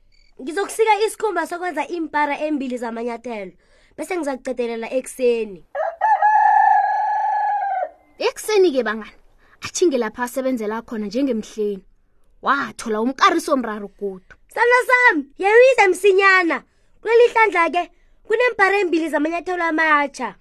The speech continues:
Speaker 1: Yewize."
Speaker 2: Ubaba lo nomkakhe bathaba khulu-ke, bangani. Wasuka lapho watjhinga edorobheni umenzi manyathelo.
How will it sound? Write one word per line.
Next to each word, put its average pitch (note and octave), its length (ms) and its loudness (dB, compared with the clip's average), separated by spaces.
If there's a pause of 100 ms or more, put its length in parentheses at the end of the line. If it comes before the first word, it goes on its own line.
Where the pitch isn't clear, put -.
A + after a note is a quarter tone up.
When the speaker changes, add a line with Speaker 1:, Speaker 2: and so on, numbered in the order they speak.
(220)
Speaker 1:
Yewize." G#4 680 4
Speaker 2:
Ubaba G4 840 6
lo C#4 120 4
nomkakhe B3 500 -4
bathaba A#3 840 2
khulu-ke, D4 420 -4
bangani. A3 380 -12 (540)
Wasuka B3+ 460 -6
lapho A3 260 -4
watjhinga E4+ 360 2
edorobheni A#3+ 500 -4
umenzi A3+ 300 -6
manyathelo. G#3 560 -10